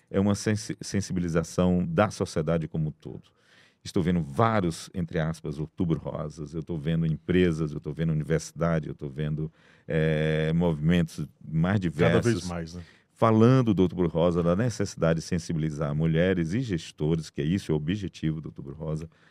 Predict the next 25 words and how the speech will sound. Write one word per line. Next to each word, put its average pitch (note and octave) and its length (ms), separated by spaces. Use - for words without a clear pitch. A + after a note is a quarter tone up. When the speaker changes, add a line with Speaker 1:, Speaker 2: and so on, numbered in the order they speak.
Speaker 1:
pra F2 120
que G2+ 60
a F2+ 40
gente F2 200
possa E2 280
garantir F2 460
leis F2 640
que - 140
permitam E2 520
acesso E2+ 600
tanto G#2 240
ao E2 80
tratamento D#2 760
como G2+ 440
ao F#2+ 200
diagnóstico. E2+ 760
Speaker 2:
Doutor, A#2 600
qual D3 240
o D3+ 80
impacto, A2 880
as F#2 160
mulheres A2 420
historicamente G2 1120
procuram A2+ 880
mais F#2+ 720